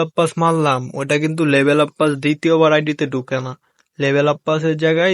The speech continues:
দুইশো তেতাল্লিশ ডায়মন্ড ঢুকে। মানে আপনি যে লেভেল আপ পাস আইডিতে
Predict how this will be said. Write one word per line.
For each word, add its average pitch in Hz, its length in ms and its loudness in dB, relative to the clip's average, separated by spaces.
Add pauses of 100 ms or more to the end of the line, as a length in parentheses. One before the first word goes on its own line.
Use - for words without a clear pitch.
(140)
দুইশো 156 340 -2
তেতাল্লিশ 151 520 -2
ডায়মন্ড 131 300 0
ঢুকে। 127 260 -10
মানে 131 200 -4
আপনি 147 300 -4 (800)
যে 143 140 2 (300)
লেভেল 139 360 0
আপ 143 80 -4 (140)
পাস 151 220 -2 (420)
আইডিতে 139 340 -4